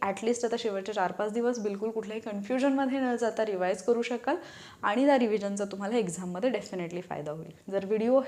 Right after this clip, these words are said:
हेल्पफुल वाटला असेल तर व्हिडिओला लाईक आणि शेअर करायला विसरू नका. कमेंट करून जर तुम्हाला काही डाऊट येत असेल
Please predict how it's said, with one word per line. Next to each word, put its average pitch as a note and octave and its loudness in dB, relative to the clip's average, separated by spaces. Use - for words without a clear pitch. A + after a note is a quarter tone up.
हेल्पफुल F#3+ 0
वाटला F#3 0
असेल F3+ -4
तर F#3+ 0
व्हिडिओला F#3 0
लाईक F#3+ 0
आणि G#3 -8
शेअर G3 -2
करायला A#3+ 2
विसरू F3+ -4
नका. E3 -4
कमेंट D#4 6
करून B3 6
जर A#3+ 2
तुम्हाला A#3 -2
काही A3 0
डाऊट G#3 2
येत G3 -2
असेल F#3 -2